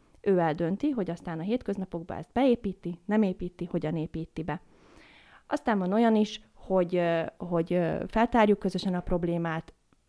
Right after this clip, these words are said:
ö, megfogalmazzuk közösen a megoldást, és ahhoz általános ajánlásokat adok, amit aztán megint ő, ö, az ott van neki írásba, mindig, bármikor, ö, előveheti,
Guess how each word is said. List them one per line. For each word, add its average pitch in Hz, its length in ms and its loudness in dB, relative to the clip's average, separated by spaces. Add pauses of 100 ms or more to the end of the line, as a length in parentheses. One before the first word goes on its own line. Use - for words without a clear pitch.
(120)
ö, - 280 -4
megfogalmazzuk 208 680 2
közösen 185 360 -6
a 180 40 -2
megoldást, 170 640 -4 (320)
és - 140 -4
ahhoz 190 480 4 (320)
általános 185 680 4
ajánlásokat 170 800 0
adok, 208 420 2 (220)
amit 233 280 6
aztán 202 280 0
megint 175 360 -4
ő, 185 220 2 (380)
ö, 185 240 2
az 220 200 2
ott 208 160 0
van 175 140 -2
neki 175 280 -8
írásba, 190 720 2
mindig, 190 500 2
bármikor, 180 640 -2 (100)
ö, 185 260 2
előveheti, 185 760 6